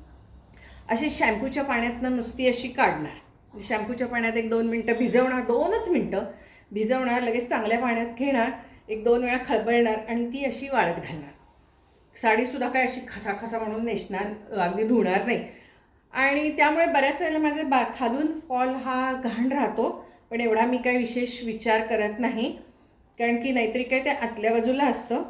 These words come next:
आणि जेवढं तुम्ही घासून घासून काढाल ना, तेवढी साडीचा नवीनचा लुक निघून जातो. तर त्यामुळे एक चार पाच वेळा साडी नेसली की ब्लाऊज तर आपण दर वेळेला बदलतोच, म्हणजे अगदी सकाळचा ब्लाऊज मी संध्याकाळीसुद्धा घालू शकत नाही, दुसराच घालते.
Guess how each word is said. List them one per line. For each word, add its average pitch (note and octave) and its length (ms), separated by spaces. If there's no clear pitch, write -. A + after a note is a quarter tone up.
आणि B3 120
जेवढं C4 280
तुम्ही D4+ 220
घासून C4+ 360
घासून D4 300
काढाल B3+ 280
ना, D#4+ 80
तेवढी C4 240
साडीचा C4 640
नवीनचा D#4 500
लुक C#4 320
निघून A3+ 320
जातो. D#3+ 340
तर B3 100
त्यामुळे C4+ 420
एक C4 400
चार C4+ 320
पाच A#3+ 220
वेळा C4 160
साडी A#3+ 320
नेसली B3+ 340
की B3 140
ब्लाऊज A3+ 400
तर C4+ 100
आपण B3+ 280
दर B3 260
वेळेला A3+ 460
बदलतोच, G#3+ 880
म्हणजे F#3+ 180
अगदी A3 220
सकाळचा A#3+ 420
ब्लाऊज A#3 220
मी A#3+ 140
संध्याकाळीसुद्धा A3 760
घालू G#3 280
शकत G3+ 380
नाही, F#3 120
दुसराच G3+ 380
घालते. F3+ 320